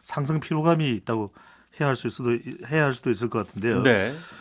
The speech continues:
Speaker 1: 오늘 소개드리는 모든 조사는 중앙선거여론조사 심의위원회 홈페이지에서 확인 가능합니다.
Speaker 2: 예.
Speaker 1: 우리가 매주 이제 기준으로 하는 리얼미터 조사 결과 먼저 소개해드리겠습니다.
Speaker 2: 예.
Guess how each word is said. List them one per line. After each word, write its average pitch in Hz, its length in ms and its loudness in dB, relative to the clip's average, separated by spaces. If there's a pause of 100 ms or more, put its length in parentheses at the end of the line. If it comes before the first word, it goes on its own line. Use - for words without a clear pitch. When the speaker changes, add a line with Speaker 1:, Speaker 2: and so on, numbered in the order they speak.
(120)
Speaker 1:
오늘 160 280 8
소개드리는 180 440 6
모든 139 280 6
조사는 160 440 4
중앙선거여론조사 135 1000 0
심의위원회 135 440 -2
홈페이지에서 120 640 0 (220)
확인 131 260 -2
가능합니다. 95 540 -4 (100)
Speaker 2:
예. 120 140 2 (320)
Speaker 1:
우리가 151 220 4
매주 123 360 6
이제 170 140 6
기준으로 131 420 0
하는 127 220 0
리얼미터 143 420 2
조사 101 220 -2
결과 104 240 0
먼저 113 220 0
소개해드리겠습니다. 98 680 0
Speaker 2:
예. 120 280 4